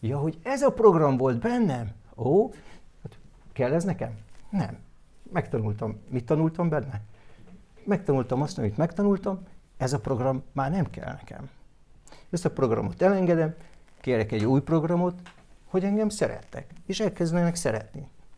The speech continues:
És így működik az ember. Az ember egy tökéletes teremtmény. Az ember Isten képmására lett teremtve.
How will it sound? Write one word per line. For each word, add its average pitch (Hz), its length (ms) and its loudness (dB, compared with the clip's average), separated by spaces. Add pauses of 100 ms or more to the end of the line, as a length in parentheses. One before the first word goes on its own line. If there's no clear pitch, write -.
(240)
És - 180 -6
így 175 160 0
működik 117 440 -2
az 117 100 -6
ember. - 340 -8 (260)
Az - 200 -12
ember 165 580 2 (240)
egy - 180 -6
tökéletes 113 760 -2
teremtmény. 120 580 -8 (360)
Az 127 160 -14 (100)
ember 147 560 -2 (460)
Isten 110 440 -2
képmására 110 680 -6
lett 110 220 -10
teremtve. 120 500 -8